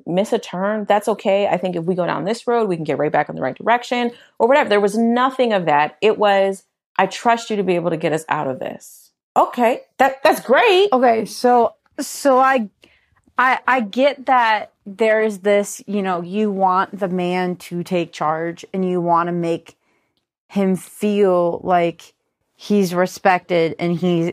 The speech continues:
Speaker 2: he's able to take care of you and protect you. That makes sense. However, we're also designed to be the helper, which means that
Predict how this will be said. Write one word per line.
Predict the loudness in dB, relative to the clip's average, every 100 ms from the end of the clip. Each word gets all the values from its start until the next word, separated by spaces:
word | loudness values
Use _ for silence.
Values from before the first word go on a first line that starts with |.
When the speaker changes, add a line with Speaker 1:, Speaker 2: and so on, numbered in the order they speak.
| -6
Speaker 2:
he's | -4 -2 0 2
able | 2 4 0
to | -2
take | -2 -4 -2
care | -2 -2
of | -2
you | -4
and | -4
protect | -6 -2 -4 -4
you. | -12 -14 _ _ _ _
That | -2 2 4 4
makes | 2 0
sense. | 0 0 0 -4 -10 _ -4
However, | 0 2 2 2 2 -2 -2 -6 -10 _ _ _ _ _ -12
we're | -4 0 4 4
also | 4 2 2 0 2
designed | 0 2 0 0 -4
to | -6
be | -4 -4
the | -4
helper, | -6 -6 -6 -10 -10 -12 _ _ _ _ _
which | -2 -2 0
means | 0 0 0 -2 0
that | 2 2 0